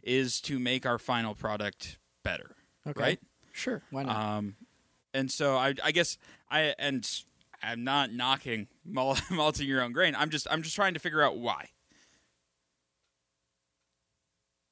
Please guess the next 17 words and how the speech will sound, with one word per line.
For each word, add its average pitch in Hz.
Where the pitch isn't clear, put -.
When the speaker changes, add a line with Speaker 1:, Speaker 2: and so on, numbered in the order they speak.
Speaker 2:
How 156
about 185
I 170
come 160
back 151
with 139
you, 135
or 135
to 196
you, 147
with 135
a -
good 127
answer 123
Speaker 1:
Yeah. 254
Speaker 2:
next -
week? 104